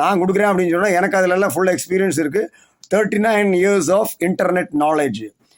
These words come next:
அதனால அப்டேட்டட் நாலேஜ். நான் Gmail ஆரம்பிக்கிறப்பல இருந்து இருக்கிறேன் Gmail-ல. அதே மாதிரி Yahoo-ல, Yahoo-ல ஜி-, ஆ-, ஆரம்பிக்கிறதுல இருந்து இருக்கிறேன்.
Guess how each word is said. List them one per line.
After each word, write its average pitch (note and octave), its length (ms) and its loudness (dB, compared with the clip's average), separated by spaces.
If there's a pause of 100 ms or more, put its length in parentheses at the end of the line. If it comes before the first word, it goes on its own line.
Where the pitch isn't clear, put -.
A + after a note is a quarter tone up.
(140)
அதனால D#3 220 0 (140)
அப்டேட்டட் F3 580 -2
நாலேஜ். C3+ 340 -2 (400)
நான் D#3+ 200 0
Gmail G#3 340 2 (160)
ஆரம்பிக்கிறப்பல F3+ 680 0
இருந்து F#3 220 0
இருக்கிறேன் D#3+ 400 -2
Gmail-ல. D3+ 400 0 (600)
அதே E3 180 2
மாதிரி E3+ 120 0 (120)
Yahoo-ல, F#3 400 2 (220)
Yahoo-ல D#3+ 460 0 (280)
ஜி-, D#3+ 140 -2 (100)
ஆ-, D3+ 120 0 (200)
ஆரம்பிக்கிறதுல D#3 640 -2
இருந்து D#3+ 200 -4
இருக்கிறேன். A#2+ 340 -4